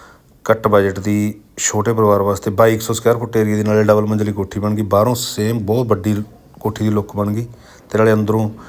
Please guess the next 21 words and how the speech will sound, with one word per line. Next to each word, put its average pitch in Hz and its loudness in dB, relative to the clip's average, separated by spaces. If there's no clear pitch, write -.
ਸੇਮ 110 2
ਜਿਹਾ 110 6
ਏਰੀਆ 104 2
ਦੋ 101 2
ਭਾਈਆਂ 113 0
ਦੀ 101 -2
ਵੰਡ 87 -6
ਹੋ 87 -6
ਗਈ। 90 -10
ਆਹ 95 -6
ਦੇਖੋ 87 -14
ਜੀ, 82 -14
ਬਹੁਤ 104 0
ਵਧੀਆ 104 -2
ਤਰੀਕੇ 104 -8
ਨਾਲ 98 -4
ਬਾਈ 95 -2
ਹੋਰਾਂ 104 -4
ਨੇ 107 -2
ਕੰਮ 98 -6
ਕੀਤਾ। 87 -12